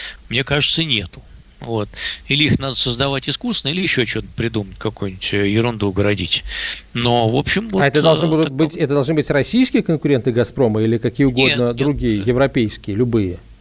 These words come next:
Speaker 1: Любые. Но именно конкуренты. Вот, э, потому что таковы европейские законы. Соответственно, если «Газпром» будет использовать этот газопровод только наполовину, то вложенные туда десять миллиардов долларов, они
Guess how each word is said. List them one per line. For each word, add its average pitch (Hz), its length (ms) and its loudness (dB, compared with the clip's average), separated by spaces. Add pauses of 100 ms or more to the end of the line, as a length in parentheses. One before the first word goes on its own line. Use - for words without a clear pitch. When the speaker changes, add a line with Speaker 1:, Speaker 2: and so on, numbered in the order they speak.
(580)
Speaker 1:
Любые. 165 580 -2 (880)
Но 135 120 2
именно 208 260 0
конкуренты. 165 720 -6 (800)
Вот, 123 460 0
э, 107 320 -4
потому 135 300 -2
что - 180 -4
таковы 151 280 0
европейские 135 840 -2
законы. 110 500 -8
Соответственно, 147 720 -2
если 135 340 -2
«Газпром» 120 440 -4
будет 110 220 -2
использовать 104 520 -2
этот - 360 -6 (420)
газопровод 117 600 -2
только 110 220 -4
наполовину, 139 640 -2
то 120 160 -2
вложенные 123 440 0
туда 113 280 -2
десять 117 300 -2
миллиардов 107 460 -2
долларов, 165 480 -2
они 190 280 -2